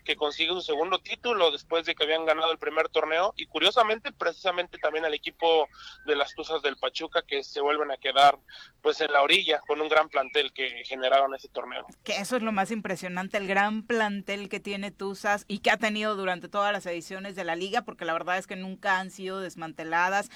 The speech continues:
Speaker 2: han mantenido la base, incluso ahora con la incorporación de Charlín Corral, y nada más no se les da el título.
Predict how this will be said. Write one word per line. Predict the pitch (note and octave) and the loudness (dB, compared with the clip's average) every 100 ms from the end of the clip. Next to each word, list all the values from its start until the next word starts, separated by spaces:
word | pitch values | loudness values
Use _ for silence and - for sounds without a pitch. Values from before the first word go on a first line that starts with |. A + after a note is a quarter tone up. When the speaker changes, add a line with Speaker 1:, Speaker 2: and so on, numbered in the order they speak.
| - - | -16 0
Speaker 2:
han | F3 A3+ | 2 4
mantenido | A3 G3 F#3 F#3+ F#3+ | 0 -6 -6 -4 0
la | F#3 E3 | 2 4
base, | E3+ F#3 F#3 | 4 0 -4
incluso | G3+ G3 G3 G3 | -12 -10 -10 -6
ahora | G3 G3 G3 | -4 -2 -4
con | F3+ | -6
la | |
incorporación | E3+ E3+ E3+ E3+ E3 G3 | -10 -10 -6 -6 -6 -6
de | F#3+ | -10
Charlín | F#3+ F3+ E3+ G3+ | -8 -8 -8 -10
Corral, | G3+ F3+ F3 G3+ A#3 | -6 -4 -2 -2 -2
y | B3 B3+ | -6 -2
nada | C4+ E4+ F4 | 2 4 4
más | C#4+ C#4+ | 2 -2
no | B3 C4 | -2 -4
se | B3+ | -4
les | G#3 F#3+ | -6 -8
da | |
el | G3 | -8
título. | G3 F3 D#3 C3+ | -8 -10 -10 -12